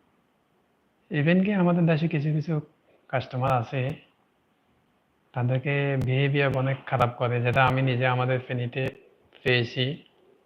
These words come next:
এরকম শুক্রবার ছিল ছুটির দিন, তখন আমি গেছিলাম কাপড় কেনার জন্য। পরবর্তীতে আম্মুর জন্য নিয়েছিলাম, আম্মুর কাপড়টা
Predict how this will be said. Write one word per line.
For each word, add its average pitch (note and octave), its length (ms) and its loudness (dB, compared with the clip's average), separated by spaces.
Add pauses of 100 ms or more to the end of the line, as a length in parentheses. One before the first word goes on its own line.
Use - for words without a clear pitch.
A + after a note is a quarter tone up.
(840)
এরকম C3 300 0
শুক্রবার C3+ 420 2
ছিল C#3+ 240 -2
ছুটির D#3 300 -2
দিন, F3 260 2
তখন C#3 300 0
আমি C3+ 480 2
গেছিলাম C#3 420 0
কাপড় C#3 280 -2
কেনার B2+ 240 -2
জন্য। B2+ 340 -2
পরবর্তীতে B2+ 720 -6 (2750)
আম্মুর C3+ 340 4
জন্য B2 220 2
নিয়েছিলাম, D3 360 2
আম্মুর C#3 240 2
কাপড়টা B2+ 400 0